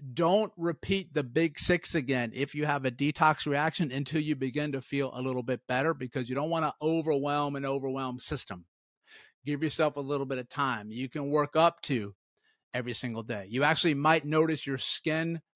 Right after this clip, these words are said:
can start to get irritated or break out. That's because the skin's gonna try to get rid of a lot of the toxins for you that have been blocked for years, because skin issues are always lymph,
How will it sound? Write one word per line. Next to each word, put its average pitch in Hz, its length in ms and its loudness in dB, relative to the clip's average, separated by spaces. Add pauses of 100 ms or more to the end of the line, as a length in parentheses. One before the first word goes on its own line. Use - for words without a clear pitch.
can 147 120 0
start 143 320 2
to 139 80 -8
get 131 180 0
irritated 139 600 2
or 127 120 -6
break 120 460 -2
out. 127 380 2 (160)
That's 123 260 2
because 147 680 6 (300)
the 139 80 -4
skin's 151 500 -4
gonna 139 200 -2
try 139 240 2
to 135 60 -4
get 127 200 -4
rid 139 140 -2
of 131 80 -2
a 127 60 -4
lot 131 180 0
of 123 80 -4
the 123 60 -10
toxins 135 500 -2
for - 140 -8
you 127 160 0
that 120 100 -4
have 117 100 -6
been 117 180 -6
blocked 123 380 2
for 123 180 -4
years, 135 640 0 (640)
because 143 240 2
skin 185 400 4
issues 147 560 2
are 131 80 2
always 123 480 2
lymph, 165 480 2